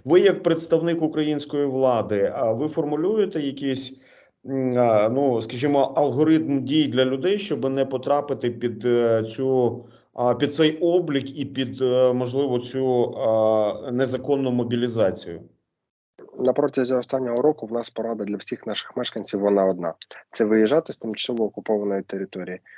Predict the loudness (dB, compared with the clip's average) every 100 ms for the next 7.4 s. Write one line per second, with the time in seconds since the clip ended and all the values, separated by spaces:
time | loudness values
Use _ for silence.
0 | -10 2 4 6 4 0 -4 -4 -6 -14
1 | -12 -10 -8 -6 -6 -6 -8 -6 -4 -2
2 | -4 -10 -6 -6 -4 -4 -6 -8 -6 -4
3 | -2 -2 0 0 0 -2 -4 -6 -20 -20
4 | -8 -6 0 0 0 -2 -4 -4 -4 -4
5 | -6 -6 -6 -8 -6 -4 -2 0 2 2
6 | 0 -4 -4 -4 -4 -4 -4 -4 -8 -12
7 | -10 -6 -4 -4